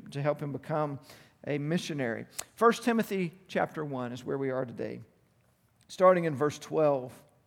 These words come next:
it says, "I thank Christ Jesus our Lord, who has given me strength, that he considered me trustworthy, appointing me to his service. Even though I was once a blasphemer and a persecutor and a violent man,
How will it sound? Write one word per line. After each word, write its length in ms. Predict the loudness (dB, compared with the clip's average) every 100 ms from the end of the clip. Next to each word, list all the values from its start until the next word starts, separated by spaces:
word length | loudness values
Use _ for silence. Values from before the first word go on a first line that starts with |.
| _ _ _ _ -20 _ _ _ _ -8
it 100 | -4
says, 280 | 4 6 6
"I 160 | 6 6
thank 400 | 6 2 2 -6 -18 -20 _ -4
Christ 360 | 4 4 4
Jesus 340 | -2 -2 -2 0
our 160 | 0
Lord, 320 | 0 0 -2 0
who 80 |
has 140 | -2 0
given 280 | -2 -2 -6
me 80 |
strength, 400 | -8 -6 -6 -4
that 140 | -6 -6
he 60 |
considered 420 | -6 -10 -4 -4 -4
me 100 | -6
trustworthy, 680 | -6 -6 -6 -10 -8 -8 -12 -20 -20 -18
appointing 500 | -8 -2 0 -2 -6
me 140 | -8
to 160 | -8 -8
his 140 | -8
service. 520 | -6 -6 -6 -12 -16 _ _ _ _ _ -4
Even 240 | 0 2 6
though 160 | 8
I 100 | 10
was 200 | 8 4
once 280 | 2 0 0
a 60 | -2
blasphemer 720 | 2 2 2 -4 -6 -2 -2
and 100 | -4
a 40 |
persecutor 720 | -6 -8 -8 -8 -6 -4 -4 -6
and 260 | -6 -8
a 20 |
violent 500 | -6 -4 -2 -2 -4
man, 380 | -4 -4 -4 -8